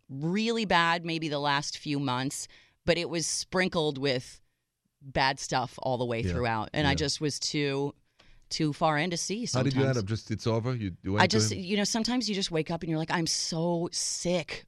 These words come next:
Speaker 1: of going through this day after day and feeling this way." And it was, it's, I think, like anything that's bad in your life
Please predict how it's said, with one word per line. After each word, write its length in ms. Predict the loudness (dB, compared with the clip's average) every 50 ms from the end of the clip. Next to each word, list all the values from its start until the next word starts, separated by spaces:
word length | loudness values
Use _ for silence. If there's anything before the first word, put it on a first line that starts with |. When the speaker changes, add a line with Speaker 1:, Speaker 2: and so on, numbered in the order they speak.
| _
Speaker 1:
of 140 | -6 -4 -2
going 300 | 0 0 2 2 2 0
through 160 | 0 -2 -2
this 120 | -4 -4 -4
day 320 | -2 0 0 2 2 0
after 320 | 0 -2 -2 -4 -4 -4 -2
day 300 | 0 0 0 2 0 0
and 140 | -2 -2
feeling 340 | -4 -2 -2 0 0 2 0
this 180 | 0 0 -2 -2
way." 260 | 0 0 2 2 0
And 80 | 0 0
it 40 |
was, 220 | -2 -2 -4 -6 -8 -12 -18 -20 -20 -20 _ -4
it's, 180 | -4 -4 -2 -2
I 80 | -2 -2
think, 220 | -2 -2 -2 0
like 180 | 2 0 0 0 0
anything 440 | -2 0 0 -2 -2 -2 -2 0 0
that's 140 | -2 -2 -2
bad 280 | 0 2 2 2 2
in 100 | 0 0
your 140 | -2 -2 -2
life 440 | -2 0 0 0 -2 -4 -6 -12 -20